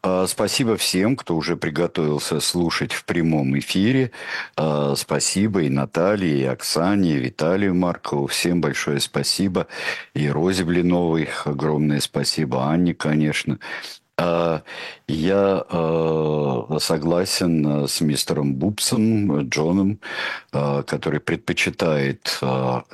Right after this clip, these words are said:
чтение Чонишвили. Чонишвили замечательный актёр, прекрасный чтец. А, вот, но вот каждый выбирает себе ту интерпретацию, которая ему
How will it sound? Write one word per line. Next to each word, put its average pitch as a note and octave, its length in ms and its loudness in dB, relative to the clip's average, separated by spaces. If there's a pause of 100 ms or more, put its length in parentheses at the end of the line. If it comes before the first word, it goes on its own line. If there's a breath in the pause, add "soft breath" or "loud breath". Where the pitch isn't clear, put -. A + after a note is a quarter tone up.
чтение C#2+ 520 0
Чонишвили. F2 760 2
Чонишвили F2 720 2
замечательный D#2 1000 0
актёр, E2+ 480 -2
прекрасный - 840 -2
чтец. - 680 -2 (520 loud breath)
А, C#2+ 260 0
вот, D2 440 -4
но G2 520 2
вот D#2 260 -2
каждый F2+ 400 -2
выбирает D#2+ 520 0
себе D#2+ 380 0
ту E2 240 0
интерпретацию, D2+ 1000 -2 (360 loud breath)
которая D#2+ 520 0
ему D2+ 500 0